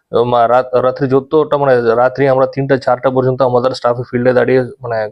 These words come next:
কন্টিনিউয়াসলি আমরা চব্বিশ ঘন্টা কাজ করছি। মানুষের সাথে সহযোগিতা না পেলে আমরা এটা করতে পারবো না। সবাই তো ভালোভাবে সহযোগিতা দিচ্ছেন, কালকে ঘটনাটা হয়ে গেল। আমরা এট-, এই, এটা এই মুহূর্তে এটাই বলতে চাইছি, আমরা স্ট্রংলি অ্যাকশন নেব। যদি এই মুহূর্তে আমাদের, আহ, এরকম স্টাফ এদেরকে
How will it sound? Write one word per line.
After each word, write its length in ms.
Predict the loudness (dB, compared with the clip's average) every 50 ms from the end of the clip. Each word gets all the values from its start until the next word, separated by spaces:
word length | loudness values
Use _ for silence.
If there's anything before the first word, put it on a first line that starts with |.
| _ -4
কন্টিনিউয়াসলি 440 | -4 -2 0 2 2 2 2 0
আমরা 180 | 0 0 0 -2
চব্বিশ 340 | -2 -4 -6 -6 -6 -6 -6
ঘন্টা 160 | -6 -6 -6
কাজ 260 | 0 0 0 0 0
করছি। 360 | _ -6 -6 -6 -4 -6 -6 -6 _ _ -20 -20 -20 _ _ _
মানুষের 320 | -2 -2 0 2 2 0 2
সাথে 260 | 0 0 0 0 -2
সহযোগিতা 440 | 0 0 0 2 2 0 0 0 -2
না 180 | 0 0 -2
পেলে 200 | -2 -2 -2 -2
আমরা 220 | -2 0 0 0 0
এটা 240 | 0 0 -2 -6
করতে 340 | -6 -2 -4 -4 -2 _ -2
পারবো 260 | 0 0 -2 -2 -4
না। 160 | -6 -6 -6 -6
সবাই 260 | -4 -2 0 0 2 0
তো 100 | 0 0
ভালোভাবে 420 | 0 0 0 2 0 0 -2 -2
সহযোগিতা 440 | -2 -2 0 0 0 -2 -2 -6 -10
দিচ্ছেন, 320 | -10 -10 -4 -4 -4 -4 -4 _ _ -20 -20 -20 _ _ -4
কালকে 500 | -4 -4 -2 -2 -2 0 0 -2 -4 -4
ঘটনাটা 540 | -2 -4 -2 -2 0 -2 0 0 2 0
হয়ে 300 | 2 2 2 2 2 2
গেল। 200 | 2 0 0 -2 -4 _ _ _ _ -20 -20 -20 -20 _ _
আমরা 420 | -2 0 2 2 2 2 0 -2 -8 _ _ -20 -20 -20 _ _ -4
এট-, 160 | -4 0 2
এই, 320 | 0 2 2 0 0 0
এটা 140 | 0 2 2
এই 120 | 2 2
মুহূর্তে 360 | 2 2 2 2 2 2 0 0
এটাই 200 | 2 2 2 2
বলতে 260 | 2 0 0 2 2
চাইছি, 260 | 2 2 2 2 0
আমরা 340 | 2 2 2 0 0 -2 -2
স্ট্রংলি 520 | -4 -4 2 4 4 4 4 4 4 6
অ্যাকশন 320 | 6 6 4 2 -2 -4 -2
নেব। 260 | -2 0 0 0 -2
যদি 300 | 0 -2 -2 0 2 0
এই 60 | 0
মুহূর্তে 480 | 0 0 -2 -2 0 0 0 2 2 2
আমাদের, 460 | 2 2 2 0 0 2 0 -2 -2
আহ, 540 | -4 -14 _ -20 -20 -20 _ _ _ 0 0
এরকম 460 | 2 2 2 0 2 0 -2 -2 -2
স্টাফ 300 | -2 0 0 0 2 2
এদেরকে 580 | 2 2 2 0 0 0 0 2 2 2 0